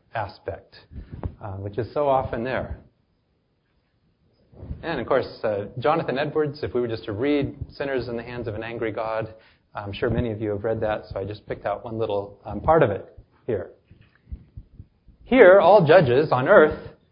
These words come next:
have a mixture of mercy, but the wrath of God will be poured out upon the wicked without mixture.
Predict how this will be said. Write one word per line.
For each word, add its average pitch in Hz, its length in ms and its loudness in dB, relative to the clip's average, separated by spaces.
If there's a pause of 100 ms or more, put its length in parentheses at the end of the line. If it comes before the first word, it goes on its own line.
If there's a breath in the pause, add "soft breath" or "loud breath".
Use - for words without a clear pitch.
(220)
have 170 180 6
a 185 40 2
mixture 208 380 0
of 190 100 0
mercy, 196 460 -2 (920)
but 123 120 0
the - 80 4
wrath 190 300 6
of 147 100 -2
God 151 240 6
will 123 100 2
be 117 140 0
poured 165 300 2
out 143 180 4
upon 127 240 -4
the 113 80 -2
wicked 135 320 0
without 113 340 -2
mixture. - 500 -10